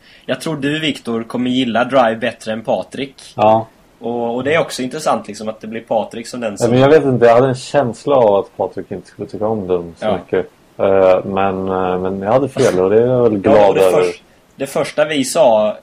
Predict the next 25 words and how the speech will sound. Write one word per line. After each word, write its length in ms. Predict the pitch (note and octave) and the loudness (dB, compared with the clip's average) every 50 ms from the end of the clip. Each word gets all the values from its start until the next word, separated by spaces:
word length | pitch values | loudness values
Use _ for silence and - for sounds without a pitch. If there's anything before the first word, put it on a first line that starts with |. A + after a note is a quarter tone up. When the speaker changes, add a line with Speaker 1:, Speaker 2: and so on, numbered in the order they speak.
| _ _ | _ _
Speaker 1:
jag 340 | - - A#2+ B2+ B2 B2 A#2+ | -10 -6 -4 0 2 2 2
och 100 | A#2+ - | 2 2
Patrik, 360 | C#3+ A#2+ G#2 - - - - | 2 0 0 0 -4 -6 -4
efter 260 | C3+ C#3 - - A#2 | -4 -4 -4 -4 -4
vi 40 | A#2+ | -4
hade 120 | A#2+ A#2+ | -2 -2
sett 220 | A#2+ - A2 G#2+ - | -2 -4 -6 -6 -2
Drive 200 | - C3 A#2 A2+ | 0 0 2 2
var 180 | G#2+ A2 G#2 | 2 0 -2
att 200 | G#2 G#2 - _ _ | -2 -4 -8 _ _
Rasmus 640 | - A#2 D3+ D3 B2+ - - - B2 A#2+ A#2+ A#2+ - | -4 0 0 0 0 -4 -8 -10 -8 -8 -8 -10 -8
och 220 | - B2 A#2+ - - | -8 -8 -8 -8 -8
den 140 | - C3 C3 | -8 -6 -6
här 220 | B2+ A#2 B2+ D3+ | -4 -4 -4 -4
liksom, 340 | C#3+ A#2 G2 - - G#2+ G#2+ | -4 -6 -8 -10 -10 -8 -4
vad 100 | A2 A2+ | -2 -2
är 60 | A2+ | -2
det, 140 | A2+ A2+ A2+ | 0 -2 -4
vad 80 | A2 A#2 | -4 -6
är 40 | A#2 | -6
det 100 | A2+ - | -8 -6
frågan 320 | - C3+ C3 A#2 A2 G#2+ | -6 -4 -4 -4 -4 -4
om? 120 | A2+ A#2 A#2+ | -4 -4 -2
Var 160 | A#2+ A#2+ A#2 | -2 -2 -2
finns... 600 | - - C3 B2 A#2 A#2+ A#2 - - - - _ | -2 -6 -8 -8 -8 -8 -10 -12 -14 -16 -18 _